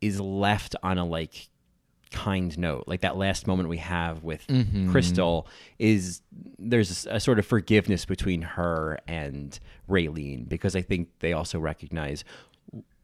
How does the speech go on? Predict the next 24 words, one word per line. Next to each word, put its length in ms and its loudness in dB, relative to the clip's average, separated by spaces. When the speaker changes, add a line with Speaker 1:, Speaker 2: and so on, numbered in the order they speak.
Speaker 1:
what 360 2
we 200 6
have 320 4
is 140 -2
bigger 320 -2
than 160 -2
this 140 -6
birdie 340 -6
shit, 400 -6
<laughs> 60 -16
you 260 4
know? 100 6
Speaker 2:
Yeah, 360 8
th-, 120 4
that, 260 4
that 280 0
leads 180 0
me 80 2
to 80 4
two 260 0
thoughts. 320 0
The 80 0
first 500 0
is 460 2